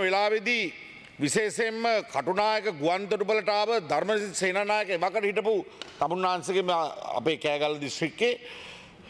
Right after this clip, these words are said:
හිටපු අමාත්‍යතුමාගේ ඇස්වලට කඳුළු ආවා ශ්‍රී ලංකන් ගුවන් සේවයේ ලාංඡනය, එයා ලංකා කියන ලාංඡනය වෙනස් කරලා ශ්‍රී ලංකන් ගුවන් සේවය ගොඩ බාන වෙලාවේදී ශ්‍රී ලංකන් ගුවන් සේවයේ නව ලාංඡනයත් එක්කලා ගොඩ බානකොට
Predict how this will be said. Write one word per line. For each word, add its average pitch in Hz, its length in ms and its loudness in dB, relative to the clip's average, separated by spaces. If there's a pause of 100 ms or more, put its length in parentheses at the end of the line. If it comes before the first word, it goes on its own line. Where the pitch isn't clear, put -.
(140)
හිටපු 180 380 2 (380)
අමාත්‍යතුමාගේ 208 960 2 (540)
ඇස්වලට 240 480 0 (120)
කඳුළු 214 360 2
ආවා 254 300 2
ශ්‍රී 196 220 0
ලංකන් 240 400 0
ගුවන් 202 280 2
සේවයේ 247 640 2 (680)
ලාංඡනය, 202 640 0
එයා 180 220 2
ලංකා 247 380 0
කියන 240 240 2
ලාංඡනය 233 480 2
වෙනස් 196 320 0
කරලා 277 400 0
ශ්‍රී 220 240 -2
ලංකන් 233 360 0
ගුවන් 220 260 0
සේවය 233 340 4 (120)
ගොඩ 175 200 0
බාන 180 200 2
වෙලාවේදී 131 680 0 (440)
ශ්‍රී 147 140 2
ලංකන් 180 340 -2
ගුවන් 165 240 0
සේවයේ 196 320 0
නව 170 180 0 (100)
ලාංඡනයත් 175 520 0
එක්කලා 196 240 0
ගොඩ 139 240 -2
බානකොට 190 480 0